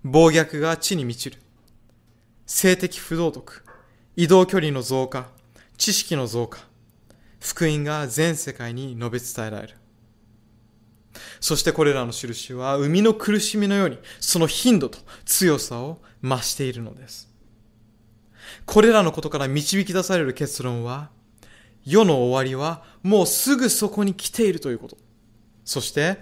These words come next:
ただ単にそれを恐れてはいけないということです。この世界の問題の唯一の解決法は、イエスがまた来られること以外にありません。政治家や政党には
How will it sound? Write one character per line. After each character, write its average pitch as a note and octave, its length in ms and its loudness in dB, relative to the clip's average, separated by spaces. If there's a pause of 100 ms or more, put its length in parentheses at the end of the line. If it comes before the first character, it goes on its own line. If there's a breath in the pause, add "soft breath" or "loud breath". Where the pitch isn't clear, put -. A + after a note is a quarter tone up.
(500 soft breath)
た - 140 -8
だ E3 120 -2
単 F3+ 320 -4
に A#2 200 -12 (260)
そ - 160 -6
れ B2+ 60 0
を B2+ 140 -2
恐 C3 220 -4
れ D#3 100 -4
て C#3 80 -14
は G#2+ 120 -6
い G#2+ 80 -10
け B2 160 -14
な C#3 140 -8
い C3 40 -12
と - 100 -14
い - 20 -12
う A2 40 -14
こ - 80 -20
と - 100 -20
で C#3 80 -20
す。 - 220 -18 (1300 loud breath)
こ G#3+ 140 8
の A#3 60 10
世 A#3+ 140 4
界 F#3+ 140 4
の D3+ 100 2
問 E3 220 2
題 E3+ 160 2
の D#3+ 80 0
唯 A#3+ 320 0
一 - 120 -4
の E3 140 -2
解 E3 260 0
決 - 260 -8
法 D3 180 -4
は、 D3 240 -4 (380 soft breath)
イ D#3 160 0
エ G#3+ 60 10
ス G#3+ 160 0
が C3 100 0
ま A#2+ 140 -2
た D#3+ 120 -2
来 - 200 -8
ら E3 140 -2
れ E3+ 80 -6
る D3+ 100 -8
こ - 120 -20
と D3 100 -10
以 C#3+ 80 -8
外 A#2+ 200 -10
に A#2 280 -12 (260)
あ B2 100 -8
り A#2 80 -6
ま A2+ 120 -6
せ G#2+ 120 -12
ん。 F#2+ 120 -12 (1500 loud breath)
政 G3 360 8
治 E3+ 100 -2
家 F3 160 2
や F3 100 4
政 F3+ 320 4
党 F#3 140 2
に E3+ 160 0
は C#3+ 220 0